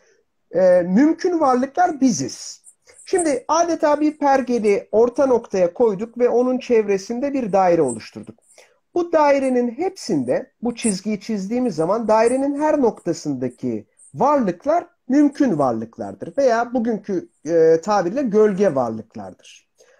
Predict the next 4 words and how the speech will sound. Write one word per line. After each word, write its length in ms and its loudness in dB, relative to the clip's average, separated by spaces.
Ama 280 0
ortadaki 840 0
varlık 640 0
o, 340 2